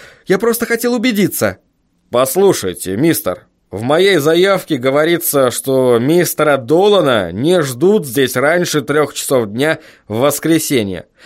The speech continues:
Я буду рад послать одну из моих девушек проверить, э, стоит ли такая ваза в шкафу,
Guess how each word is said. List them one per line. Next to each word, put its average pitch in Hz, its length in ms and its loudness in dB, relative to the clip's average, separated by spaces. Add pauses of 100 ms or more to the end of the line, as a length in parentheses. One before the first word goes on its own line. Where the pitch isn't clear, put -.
(160)
Я 147 180 0
буду 160 420 4
рад 160 300 0
послать 127 420 0
одну 131 260 -2
из 117 100 -2
моих 143 240 0
девушек 151 440 -2
проверить, 147 600 0
э, 92 340 -4
стоит 202 420 0
ли 165 120 -2
такая 151 360 0
ваза 127 300 0
в 104 60 -8
шкафу, 190 500 0